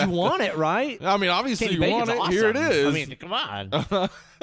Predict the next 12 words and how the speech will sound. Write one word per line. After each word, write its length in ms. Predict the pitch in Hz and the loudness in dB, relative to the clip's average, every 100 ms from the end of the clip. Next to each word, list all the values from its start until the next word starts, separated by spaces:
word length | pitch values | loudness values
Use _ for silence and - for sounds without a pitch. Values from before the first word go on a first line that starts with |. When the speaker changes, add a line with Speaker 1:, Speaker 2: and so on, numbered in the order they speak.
| 294 | -6
Speaker 1:
Like, 160 | 190 165 | -4 -4
the 80 | 185 | -4
movie 260 | 302 311 | -2 -2
had 200 | 247 190 | -4 -4
done 240 | 147 180 208 | -4 -6 -8
so 280 | - 190 196 | -8 -4 -4
well 380 | 147 135 190 226 | -4 -6 -6 -6
at 80 | 147 | -4
proving 300 | 143 202 196 | -6 -4 -8
to 80 | 117 | -6
me 140 | 117 | -4
that 160 | 123 | -4